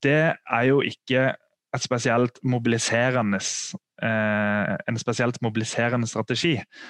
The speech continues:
Eh, og det er ganske interessant å se, fordi, fordi tilbake til Bernie Sanders, så ble han kritisert for å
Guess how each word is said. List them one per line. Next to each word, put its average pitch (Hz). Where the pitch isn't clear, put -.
Eh, 120
og 131
det 131
er 131
ganske 131
interessant 135
å -
se, 127
fordi, 117
fordi 113
tilbake 113
til 120
Bernie 117
Sanders, 123
så 123
ble 113
han 117
kritisert 110
for 110
å 110